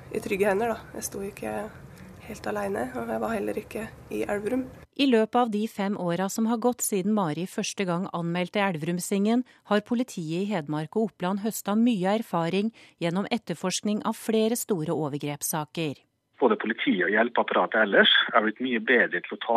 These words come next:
Speaker 3: imot de som er utsatt for slike overgrep.
Speaker 2: Det sier politiinspektør ved Hedmark politidistrikt Kjell Christian Ukkelberg.
Speaker 3: Og at, eh, erfaringen gjennom enkeltsaker har blitt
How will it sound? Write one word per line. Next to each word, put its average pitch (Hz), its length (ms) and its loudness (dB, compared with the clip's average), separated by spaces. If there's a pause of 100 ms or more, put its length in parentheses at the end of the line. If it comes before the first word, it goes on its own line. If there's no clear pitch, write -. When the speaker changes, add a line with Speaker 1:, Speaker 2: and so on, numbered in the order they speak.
Speaker 3:
imot 95 480 -2
de 113 160 -4
som 110 140 -4
er 113 100 0
utsatt - 320 -6
for - 160 -4
slike 113 160 -2
overgrep. 117 480 2 (320)
Speaker 2:
Det 202 160 6
sier 233 240 6
politiinspektør 202 1040 2
ved 226 140 4
Hedmark 156 340 2
politidistrikt 185 880 -2
Kjell 180 240 0
Christian 160 480 -2
Ukkelberg. 170 640 0 (840)
Speaker 3:
Og 120 220 10
at, 117 220 6 (100)
eh, 113 220 8
erfaringen 107 480 8
gjennom 117 400 6
enkeltsaker - 760 2
har 117 140 6
blitt 104 380 -2